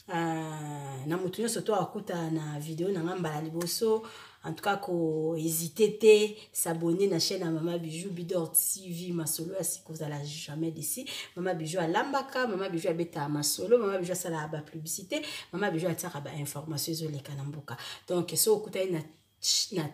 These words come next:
na, soki okutani na video na nga mbala liboso nanu osabone na chaîne ya Mama Bijou te, ko hésiter te, s'abonner, ezala nango mpasi te, eza nango facile. Mama Bijou alobi, ba oyo yanga vraiment bo continuer ko partager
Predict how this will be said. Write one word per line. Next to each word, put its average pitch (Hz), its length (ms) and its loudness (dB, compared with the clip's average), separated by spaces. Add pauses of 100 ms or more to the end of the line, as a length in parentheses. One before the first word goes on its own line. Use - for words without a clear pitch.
(100)
na, 160 340 -2
soki 254 180 4
okutani 233 400 6
na 175 140 2
video 165 340 2
na 185 100 2
nga 185 140 2
mbala 160 260 0
liboso 160 360 -4
nanu 196 260 -2
osabone 156 460 -6
na 185 220 -4
chaîne 170 180 -2
ya 160 80 -4
Mama 151 240 -4
Bijou 151 240 -8
te, 185 160 -6 (280)
ko 165 100 -6
hésiter 165 500 -4
te, 185 140 -2
s'abonner, 165 640 -2
ezala 151 260 -4
nango 156 280 -2
mpasi 170 420 -6
te, 202 180 -6
eza 185 180 -4
nango 180 220 -4
facile. 175 540 -4 (280)
Mama 180 220 -2
Bijou 170 220 0
alobi, 170 340 -2 (320)
ba 160 140 -2
oyo 180 140 8
yanga 165 260 2
vraiment 165 320 -2
bo 175 100 0
continuer 165 480 0
ko 165 120 -8
partager 143 760 -4